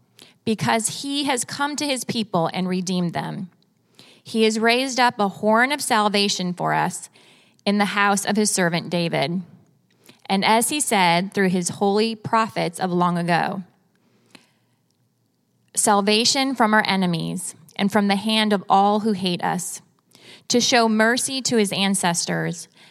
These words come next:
and to remember his holy covenant, the oath he swore to our father Abraham,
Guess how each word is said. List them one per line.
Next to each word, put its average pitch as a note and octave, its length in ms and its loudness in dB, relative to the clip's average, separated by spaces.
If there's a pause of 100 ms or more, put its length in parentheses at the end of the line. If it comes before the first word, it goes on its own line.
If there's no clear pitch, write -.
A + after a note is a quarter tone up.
and G3+ 140 0
to A3 120 2
remember G#3 560 2
his G#3 200 -2
holy G3+ 400 -2
covenant, D3+ 640 -6 (540)
the G#3 220 0
oath G3 340 2
he G3 200 -8
swore F#3+ 440 0
to F3+ 120 -4
our E3 160 0
father E3+ 360 -2
Abraham, E3 680 -4